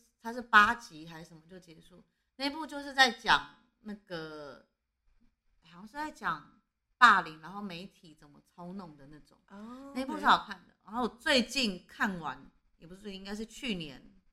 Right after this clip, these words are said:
Speaker 1: 还是之类的，是他和他的他。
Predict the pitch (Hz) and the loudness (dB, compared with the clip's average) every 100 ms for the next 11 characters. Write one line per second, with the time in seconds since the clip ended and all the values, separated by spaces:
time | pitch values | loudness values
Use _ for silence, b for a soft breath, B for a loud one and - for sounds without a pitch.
0 | _ 175 180 202 185 - _ _ _ _ | _ -18 -14 -14 -16 -20 _ _ _ _
1 | _ _ 190 185 180 - _ _ 226 202 | _ _ -16 -10 -10 -12 _ _ -10 -10
2 | 180 _ _ _ _ _ - 220 220 185 | -10 _ _ _ _ _ -2 2 2 0
3 | 165 165 175 170 151 - 147 143 | -8 -10 -10 -10 -12 -18 -14 -14